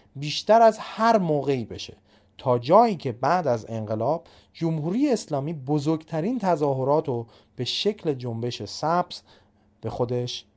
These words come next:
می‌بینه. اینها همه فشارهاییه که داره به ایران وارد می‌شه. ماه مارس دو هزار و سیزده یه جلسه محرمانه بین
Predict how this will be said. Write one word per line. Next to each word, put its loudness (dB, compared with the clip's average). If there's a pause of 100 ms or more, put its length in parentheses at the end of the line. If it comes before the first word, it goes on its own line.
(140)
می‌بینه. -6 (360)
اینها -6
همه -4
فشارهاییه -2
که -10
داره -2
به -6
ایران -6 (420)
وارد 0
می‌شه. -16 (260)
ماه 4
مارس 2
دو -2
هزار 0
و -4
سیزده -6 (380)
یه -2
جلسه 0
محرمانه -4
بین -8